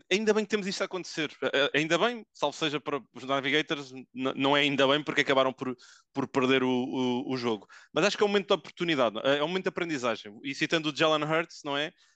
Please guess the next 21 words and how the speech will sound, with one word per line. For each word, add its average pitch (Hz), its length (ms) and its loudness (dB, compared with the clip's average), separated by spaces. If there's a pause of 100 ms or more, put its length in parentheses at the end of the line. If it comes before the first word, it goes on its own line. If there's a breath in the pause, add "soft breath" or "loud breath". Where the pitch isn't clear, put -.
(160)
Todos, 151 260 -4 (400)
como 156 140 -2
é 156 40 0
que 165 80 2
ele 156 140 2
disse? 165 160 -4
Era, 147 180 2
"Todos - 280 -6
temos 151 420 -6
dores 147 340 0
diferentes, 156 580 -2
agonias 151 380 -2
diferentes 156 480 -6
na 151 100 -4
vida, 160 340 -6 (300 loud breath)
mas 139 140 0
todos 156 220 -4
temos 156 240 0
a 156 40 4
opção 151 360 -2
de 151 280 -4